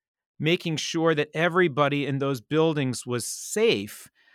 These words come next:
in order that they could still perform the mission that they had to perform.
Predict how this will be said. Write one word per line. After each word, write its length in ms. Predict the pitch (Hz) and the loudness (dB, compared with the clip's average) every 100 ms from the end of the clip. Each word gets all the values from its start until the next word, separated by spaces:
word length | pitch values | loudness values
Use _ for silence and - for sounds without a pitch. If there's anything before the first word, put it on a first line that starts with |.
| _ _ - | _ _ -2
in 200 | 143 143 | 0 0
order 380 | 165 156 151 151 | 4 4 6 2
that 400 | 127 139 135 - | 2 0 0 0
they 120 | 139 | -4
could 220 | - 131 | -4 -8
still 260 | - - 156 | -8 0 0
perform 460 | 151 139 - 135 131 | 2 -4 -4 -4 -4
the 80 | |
mission 440 | 123 147 170 127 110 | -2 -2 -2 -4 -4
that 200 | 110 - | -6 -6
they 160 | 117 | -6
had 480 | 110 - 120 117 110 _ _ _ _ _ - | -6 -4 -2 -2 -2 _ _ _ _ _ -12
to 160 | - | -8
perform. 720 | 131 131 120 - 156 165 107 | -6 -6 -10 -6 -2 -2 -2